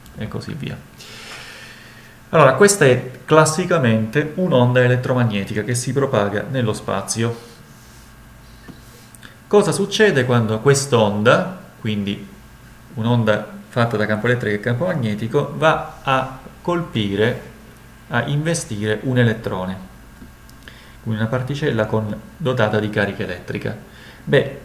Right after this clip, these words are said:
tanto il campo elettrico quanto il campo magnetico sono in grado di dare un'accelerazione a questa carica. In particolare il campo elettrico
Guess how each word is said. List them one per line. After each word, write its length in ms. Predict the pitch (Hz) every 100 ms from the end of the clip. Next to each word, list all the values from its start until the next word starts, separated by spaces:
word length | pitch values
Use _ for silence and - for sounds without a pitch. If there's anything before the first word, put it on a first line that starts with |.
| -
tanto 260 | 160 165 151
il 80 | 120
campo 300 | 127 120 127
elettrico 400 | 135 - 101 101
quanto 220 | 120 123
il 60 |
campo 260 | 104 107 143
magnetico 500 | 160 120 110 113 117
sono 180 | 127 135
in 60 |
grado 240 | 123 110 104
di 120 | 113
dare 200 | 117 107
un'accelerazione 840 | 113 120 - 127 123 120 - 107
a 40 | 104
questa 280 | 104 - 107
carica. 460 | 98 95 95 - - - - - - -
In 220 | 131 123
particolare 840 | 139 135 139 135 127 113 104 101 -
il 180 | 120 117
campo 320 | 127 120 151
elettrico 680 | 160 170 165 165 170 -